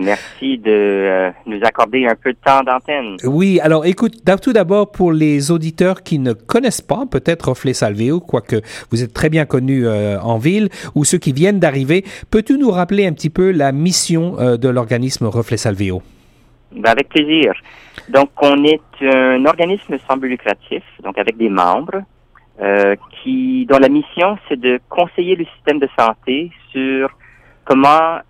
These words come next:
Speaker 1: euh, on peut améliorer les services de santé en français. Et pour réaliser cette mission, pour pouvoir, euh, donner de bons conseils,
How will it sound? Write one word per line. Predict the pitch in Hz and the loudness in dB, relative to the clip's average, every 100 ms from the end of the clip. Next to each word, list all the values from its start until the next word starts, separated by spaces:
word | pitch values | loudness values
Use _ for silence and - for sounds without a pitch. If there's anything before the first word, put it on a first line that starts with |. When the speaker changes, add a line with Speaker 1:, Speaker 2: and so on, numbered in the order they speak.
| 120 | -8
Speaker 1:
euh, | 113 110 110 107 | -6 -4 -4 -6
on | 110 | -8
peut | - 135 | -6 -4
améliorer | 123 143 139 123 147 | -2 -2 0 -2 -4
les | 139 - | -8 -6
services | 117 143 - | -8 -8 -12
de | 120 127 | -4 -2
santé | 110 - 135 - | -2 -2 -8 -4
en | 120 | -6
français. | - 104 - - 85 _ _ _ _ _ _ _ _ _ - | -2 -4 -4 -8 -8 _ _ _ _ _ _ _ _ _ -10
Et | 110 107 104 - | -4 -4 -6 -6
pour | 147 139 135 127 120 _ - | -2 0 2 0 -2 _ -8
réaliser | 104 127 135 143 180 | 2 4 4 2 0
cette | - 127 | -4 -4
mission, | 123 - 123 156 | -4 0 2 2
pour | - 151 | 0 -6
pouvoir, | - 113 117 117 117 107 | -4 4 6 6 4 2
euh, | 104 98 - _ _ | 0 -2 -8 _ _
donner | 117 131 151 | -2 0 0
de | 143 | 0
bons | 131 | 0
conseils, | 123 117 101 - 101 160 | -2 -6 -6 -4 -4 -6